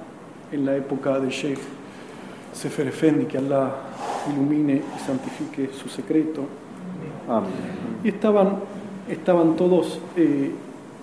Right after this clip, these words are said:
Speaker 1: ahí, y era un grupo de ingleses, eh, creo ingleses o norteamericanos, no importa de dónde, lo que importa es el, la, la enseñanza de todo esto. Ellos le dijeron, "Estuvimos visitando esto, aquello,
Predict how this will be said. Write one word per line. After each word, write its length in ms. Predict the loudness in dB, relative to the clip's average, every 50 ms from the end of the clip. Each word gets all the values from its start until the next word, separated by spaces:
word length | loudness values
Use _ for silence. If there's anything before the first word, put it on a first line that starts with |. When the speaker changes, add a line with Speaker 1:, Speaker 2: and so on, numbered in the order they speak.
| -14 -8 -4
Speaker 1:
ahí, 420 | 0 2 2 4 2 2 0 0 2
y 40 | 4
era 100 | 4 4
un 80 | 6 6
grupo 240 | 6 6 6 4 4
de 100 | 4 4
ingleses, 760 | 4 4 4 2 2 2 0 -2 -2 -2 -2 -4 -6 -10 -8 -6
eh, 180 | -4 -4 -4 -4 -6 -8 -6
creo 140 | -4 -2 -2
ingleses 420 | 0 0 0 0 0 -2 -4 -4
o 80 | -4 -4
norteamericanos, 680 | -2 -2 -2 -2 -2 -2 -2 -4 -4 -6 -6 -4 -4
no 60 | -4
importa 340 | -4 -4 -4 -4 -4 -4 -6 -6 -6 -10 -10 -6
de 80 | -4 -2
dónde, 320 | 0 0 0 0 -2 -2 -6 -8 -10 -14 -14 -16 -16 -16 -16 -16 -14 -6 -4
lo 120 | -4 -2 -2
que 60 | -2
importa 380 | -2 0 2 0 2 2 0
es 120 | -2 -2 -2
el, 200 | -2 -2 0 0
la, 160 | 0 0 -2 -2 0
la 100 | 2 4
enseñanza 560 | 4 4 4 4 4 6 6 4 4 2 0 -2
de 80 | -4
todo 280 | -4 -4 -4 -2 -2 -2
esto. 240 | -4 -6 -8 -10 -12 -14 -14 -16 -16 -16 -16 -16 -16 -16 -16 -16 -16 -16 -16 -16 -16 -16 -16 -16 -10 -4 -4
Ellos 380 | 0 2 4 4 4 4 0 -4 -6 -6 -2 0
le 100 | 2 2
dijeron, 480 | 2 0 0 2 4 6 6 6 4 2 -2 -6 -8 -8
"Estuvimos 720 | -8 -8 -4 -4 -2 0 0 2 4 4 4 4 4 2 0 0 -2 -4 -6 -8 -10 -10 -10 -6 -4 -2
visitando 580 | -2 -2 -4 -4 -2 -2 0 2 2 4 4
esto, 300 | 4 4 2 2 0 -2
aquello, 380 | -4 0 2 2 2 2 0